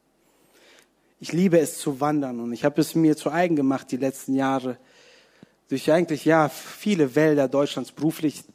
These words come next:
kann ich mir das einfach erlauben, weil ich an vielen Orten unterwegs bin.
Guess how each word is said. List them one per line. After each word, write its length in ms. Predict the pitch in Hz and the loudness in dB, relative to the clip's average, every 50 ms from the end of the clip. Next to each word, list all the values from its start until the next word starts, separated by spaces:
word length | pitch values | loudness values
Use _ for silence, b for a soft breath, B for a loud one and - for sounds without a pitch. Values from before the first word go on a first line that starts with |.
| _ _ _ _ | _ _ _ _
kann 200 | - - 175 170 | -4 -2 0 0
ich 180 | 170 151 - - | 0 0 -2 -2
mir 120 | 151 147 | -2 0
das 240 | 139 143 135 - - | 0 0 -2 -2 -4
einfach 300 | 131 151 139 - 143 - | -4 -4 -4 -4 -4 -4
erlauben, 440 | 139 135 135 143 151 156 160 151 151 | -2 -2 0 2 2 2 2 2 2
weil 120 | 143 139 | 0 0
ich 120 | 135 127 135 | -2 -2 -6
an 80 | 131 | -8
vielen 300 | - - - 175 156 143 | -8 -6 -2 -2 -2 -2
Orten 300 | - 156 160 156 156 156 | -2 -2 -2 -2 -2 -4
unterwegs 440 | 143 - 139 123 127 139 131 - - | -6 -6 -6 -4 -4 -4 -6 -6 -8
bin. 240 | - - 127 117 120 | -12 -10 -10 -10 -12